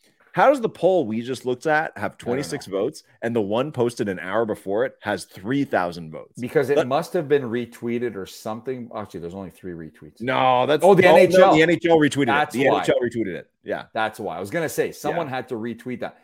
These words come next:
Speaker 2: It's just like the, the, the La Liga Golazos, um, drop earlier,
Speaker 1: Yes.
Speaker 2: the Robert Lewandowski. One of the most famous,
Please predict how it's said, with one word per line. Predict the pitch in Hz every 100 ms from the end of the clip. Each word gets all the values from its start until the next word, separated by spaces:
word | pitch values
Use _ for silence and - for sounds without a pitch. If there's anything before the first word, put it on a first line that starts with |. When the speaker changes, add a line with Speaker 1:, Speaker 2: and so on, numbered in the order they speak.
| _
Speaker 2:
It's | - 151 -
just | 196 208
like | 208
the, | 135 143 117
the, | 127 127
the | 117 127
La | 120
Liga | 120 120 147 147 139
Golazos, | 110 107 98 107 113 135 131 127 _
um, | 110 98 87
drop | 78 98 98 -
earlier, | 127 127 151
Speaker 1:
Yes. | 175
Speaker 2:
the | 113
Robert | 107 113 113
Lewandowski. | 117 117 110 101 113 - 180 190 _ _ _ _ _
One | - 117 165
of | 185
the | 151
most | 135 131 - -
famous, | 135 143 135 104 - -